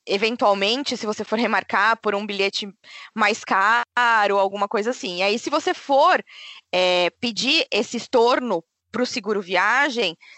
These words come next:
se você não comprou nos sete primeiros dias, eles não têm obrigação nenhuma de te pagar.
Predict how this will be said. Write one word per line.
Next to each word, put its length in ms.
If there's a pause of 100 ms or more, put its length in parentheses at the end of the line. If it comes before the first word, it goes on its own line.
se 100
você 240
não 140
comprou 360
nos 140
sete 340
primeiros 480
dias, 400
eles 220
não 160
têm 160
obrigação 420
nenhuma 440
de 80
te 100
pagar. 320